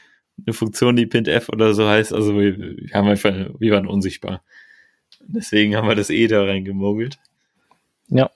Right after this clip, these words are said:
Speaker 1: Ähm,
Speaker 2: Wobei es
Speaker 1: aber
Speaker 2: gibt, äh, die Pentamaster Corporation, deren, äh, Aktienabkürzung, also
Speaker 1: Ah,
Speaker 2: deren
Speaker 1: verdammt.
Speaker 2: <laughs> Ja, also müsste es doch nochmal umbenennen.
Speaker 1: <laughs>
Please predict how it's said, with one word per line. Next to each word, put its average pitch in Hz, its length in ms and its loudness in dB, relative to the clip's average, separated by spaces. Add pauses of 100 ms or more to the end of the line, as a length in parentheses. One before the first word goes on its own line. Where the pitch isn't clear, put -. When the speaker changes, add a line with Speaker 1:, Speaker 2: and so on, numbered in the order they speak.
Speaker 1:
Ähm, 101 280 -2 (580)
Speaker 2:
Wobei 120 300 2
es 101 80 2
Speaker 1:
aber 101 80 2
Speaker 2:
gibt, - 340 -2
äh, 120 320 2
die 120 180 -6
Pentamaster 113 880 2
Corporation, 120 840 0
deren, 117 540 2
äh, 113 580 0
Aktienabkürzung, - 1900 -2
also 113 320 -4
Speaker 1:
Ah, 131 240 2
Speaker 2:
deren 120 140 4
Speaker 1:
verdammt. 113 500 0 (520)
Speaker 2:
<laughs> - 380 2
Ja, - 300 0 (140)
also 123 180 -4
müsste 131 260 -2
es 240 160 2
doch 135 220 2
nochmal 117 260 2
umbenennen. 277 720 2 (240)
Speaker 1:
<laughs> 196 360 -4